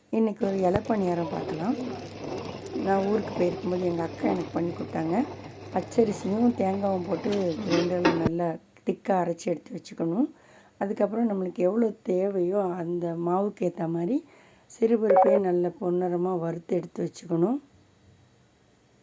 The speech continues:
அந்த பச்சை வாசம் போகணுன்னு எடுத்து வச்சுட்டு, நம்ம தேங்காய் திருவி வச்சுருப்போம் இல்லையா, மாவுல அரைச்சிட்டு மிச்ச தேங்காய் இருக்கும் நிறைய.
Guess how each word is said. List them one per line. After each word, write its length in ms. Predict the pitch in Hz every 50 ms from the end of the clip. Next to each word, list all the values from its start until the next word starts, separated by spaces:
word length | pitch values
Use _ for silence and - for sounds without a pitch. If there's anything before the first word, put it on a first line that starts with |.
| _ _ _ _ _ _ _ _ _ _ _ _ _ _ _ _ _ _ _ _ _ _ _ _ _
அந்த 200 | - 214 202 180
பச்சை 300 | 175 - 190 175 - 214
வாசம் 320 | 202 196 190 180 - 185 175
போகணுன்னு 300 | 190 175 170 175 175 185
எடுத்து 340 | 196 185 175 180 - - 180
வச்சுட்டு, 240 | - - - -
நம்ம 240 | 240 226 202 185 175
தேங்காய் 540 | 165 - - 202 208 220 240 233 226 202 - - 226
திருவி 220 | 185 196 202 202
வச்சுருப்போம் 460 | 190 175 175 - - - - - 180 165
இல்லையா, 320 | 165 175 190 208 196 180 - - - - - - _ _ -
மாவுல 340 | 208 208 220 226 220 220 220
அரைச்சிட்டு 460 | 202 196 190 185 180 - 196 - 202
மிச்ச 320 | 202 190 175 - - 196
தேங்காய் 340 | - 185 180 180 180 180 175
இருக்கும் 280 | 170 175 - 175 175 165
நிறைய. 460 | 165 160 165 165 165 175 214 262